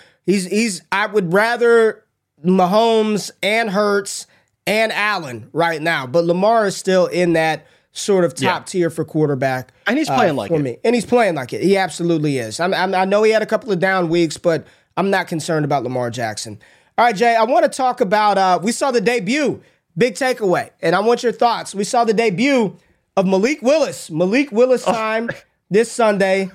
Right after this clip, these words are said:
Speaker 1: It was Willis versus Mills. And Malik Willis is one of the players, Jay, that I've been saying, if if you're gonna have somebody that has a chance to crack into
Speaker 2: Yeah.
Speaker 1: a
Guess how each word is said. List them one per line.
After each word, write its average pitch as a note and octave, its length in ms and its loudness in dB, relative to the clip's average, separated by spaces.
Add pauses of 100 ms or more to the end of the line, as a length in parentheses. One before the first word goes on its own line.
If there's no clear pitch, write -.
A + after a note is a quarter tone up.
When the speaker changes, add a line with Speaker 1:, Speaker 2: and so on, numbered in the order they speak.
(260)
Speaker 1:
It G3 100 2
was G3 220 -2
Willis D4+ 600 0 (340)
versus A3+ 540 2
Mills. E3+ 640 -2
And G#3 500 0 (240)
Malik A3+ 380 2
Willis C4 380 2
is F#3 100 -6
one G#3 160 2
of C#4 60 -2
the C#4 80 2
players, G3 400 0
Jay, E3+ 260 2
that E3+ 160 0
I've F3+ 140 -2
been G3 140 0
saying, F#3 640 0 (540)
if A3 440 0 (380)
if G3 220 0
you're G3+ 140 2
gonna C4 240 0
have A#3 240 -2
somebody G#3 340 -2
that F#3 100 0
has G3 260 0
a F3 60 -4
chance D#3+ 760 -6
to - 140 -8
crack G#3 500 -2
into G3 240 0
Speaker 2:
Yeah. E3+ 480 2
Speaker 1:
a C#3 60 -8